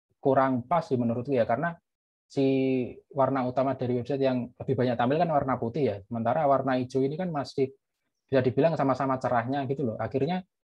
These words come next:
untuk beberapa, di beberapa tempat sih, itu warna hijau untuk meng-highlight sebuah teks itu jadi kurang kelihatan. Mending, eh, kalau misal pengen tetap warna hijau, dibikin warna hijau yang agak lebih gelap, jadi biar lebih kontras dengan warna putih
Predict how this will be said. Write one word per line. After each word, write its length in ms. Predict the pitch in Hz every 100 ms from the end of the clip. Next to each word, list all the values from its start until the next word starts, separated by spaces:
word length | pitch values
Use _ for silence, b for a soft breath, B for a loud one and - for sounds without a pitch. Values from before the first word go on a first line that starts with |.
| _ _ _ _
untuk 360 | 143 139 135 135
beberapa, 640 | 120 127 123 120 127 123
di 80 | - 113
beberapa 280 | 123 127
tempat 400 | 123 139 160 -
sih, 40 | 113 127
itu 360 | 127 165 165 165 _ _ _ _ _ _
warna 400 | 127 131 135 135
hijau 400 | 123 135 156 151
untuk 160 | 139
meng-highlight 480 | 139 120 123 131 127
sebuah 320 | - 120 110
teks 240 | 147 147 160
itu 40 |
jadi 160 | 151 127
kurang 280 | 123 131 123
kelihatan. 400 | 123 117 101 127
Mending, 360 | 120 110 147 170 _ _ _ _ _
eh, 320 | 131 123 120 123
kalau 160 | 135
misal 280 | 135 143 139 135 _ _ _
pengen 240 | 135 127
tetap 200 | 127 123 131
warna 240 | 127 131
hijau, 280 | 123 113 156
dibikin 360 | - 117 120 131
warna 240 | 127 127 123
hijau 160 | 123
yang 400 | 135 120 113 113 -
agak 320 | 123 120 113
lebih 160 | 110 113
gelap, 320 | 104 110 -
jadi 320 | 113 104 151 147 _ _ _ _ _ _
biar 260 | 127 120 120
lebih 580 | 117 - 117 117 113 113
kontras 320 | 113 110 131
dengan 220 | 127 117
warna 240 | 113 117 107
putih 400 | 117 117 117